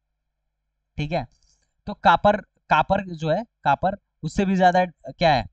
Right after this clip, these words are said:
इलास्टिक है। आयरन का उन्नीस होता है तो और भी ज्यादा इलास्टिक है। स्टील उससे भी ज्यादा इलास्टिक है।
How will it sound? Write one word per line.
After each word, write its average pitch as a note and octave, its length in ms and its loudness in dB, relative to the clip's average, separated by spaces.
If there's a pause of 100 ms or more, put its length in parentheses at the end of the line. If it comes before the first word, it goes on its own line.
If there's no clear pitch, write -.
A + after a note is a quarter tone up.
(360)
इलास्टिक C#3+ 460 -2
है। A2+ 100 -12 (460)
आयरन F#3+ 400 0
का F3+ 80 0
उन्नीस E3 320 -4
होता D#3+ 160 -4
है D3 60 -2
तो C#3+ 320 -6
और F#3+ 120 2
भी G3 100 -2
ज्यादा F3+ 220 2
इलास्टिक D3+ 460 -4
है। C#3 120 -8
स्टील F#3+ 280 -6
उससे A3 240 -6
भी A#3 100 -4
ज्यादा G#3+ 220 4
इलास्टिक F3 440 -2
है। C#3+ 100 -8